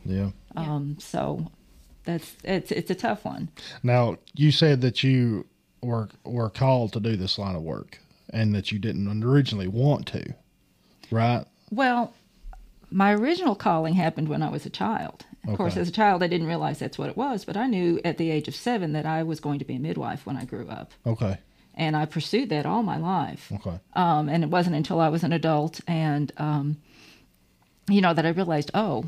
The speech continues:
Speaker 3: you know, this conviction that I experienced even in childhood, that's, that's what a calling is.
Speaker 1: Uh-huh.
Speaker 3: And, um, uh, you know, so, so I have, and, and as an adult, I, um, had a salvation experience
Speaker 1: Mm-hmm.
Speaker 3: and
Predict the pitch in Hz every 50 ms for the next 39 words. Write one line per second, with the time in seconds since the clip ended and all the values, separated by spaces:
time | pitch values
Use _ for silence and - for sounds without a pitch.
0 | - - - 175 165 156 156 156 180 170 - - 175 160 143 202 214 220 - 202
1 | 170 156 156 151 151 147 135 - - - 185 180 170 165 160 - 165 170 185 143
2 | 147 143 - 151 - 190 202 196 180 - 165 151 143 156 165 175 - - - -
3 | - 175 190 - - 151 160 160 - - 240 254 277 214 147 - - - - -
4 | - - - - 104 98 95 95 180 - - - 190 190 180 180 170 156 143 -
5 | - 170 165 160 151 151 156 151 147 147 - _ _ _ - - _ _ _ _
6 | _ _ _ _ _ _ _ _ - - 175 170 160 147 143 131 139 - 156 147
7 | - - _ _ _ _ _ _ _ _ _ _ _ _ - 180 196 165 151 160
8 | 180 - 196 185 196 202 196 - - 180 190 185 214 226 220 - 196 190 190 -
9 | - 190 175 175 180 175 - 180 175 175 196 185 180 214 214 226 208 208 180 170
10 | 165 170 196 190 185 170 170 180 185 180 185 - - 190 180 175 175 180 180 180
11 | 190 - - 175 165 165 175 190 190 196 202 196 - - _ _ - - - _
12 | _ _ _ _ _ - - - - 175 196 190 170 180 202 - 226 254 - -
13 | - 196 185 175 190 220 254 277 - - - - - 120 110 107 110 110 107 127
14 | - _ - - 165 175 180 185 202 196 196